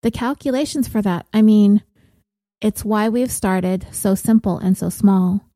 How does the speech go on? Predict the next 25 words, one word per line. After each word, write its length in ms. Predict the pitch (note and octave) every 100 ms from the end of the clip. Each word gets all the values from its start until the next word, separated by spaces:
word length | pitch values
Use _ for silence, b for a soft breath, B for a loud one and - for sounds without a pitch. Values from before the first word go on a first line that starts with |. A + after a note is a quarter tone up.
| _ _ _ _ _ _ _
To 120 | - C4
move 300 | C4 C#4 -
something 400 | C4 A#3 A3 G#3
of 80 |
that 240 | G3+ G3 -
size 600 | - G3+ F#3 F3+ F#3+ -
two 280 | - C4+ C4+
minutes 320 | C4+ C4+ -
back 280 | A#3 A#3 A#3
in 120 | A3
time 420 | - A3+ F3 D#3+
and 160 | G3 F#3+
a 60 |
few 240 | F#3 G#3+ G#3+
hundred 280 | A3 G#3
feet 380 | - A#3 G#3 - _ _ _
is 160 | - G#3
the 160 | F#3+ -
height 180 | A#3+ -
of 120 | G3
our 100 | F#3
sophistication 960 | F#3 F#3+ - F#3+ - - F#3 G3+ - E3
after 300 | F3 - F#3
many 440 | F#3 F#3 F#3 F3
experiments. 880 | - - - F#3 F3+ F3 F#3+ - -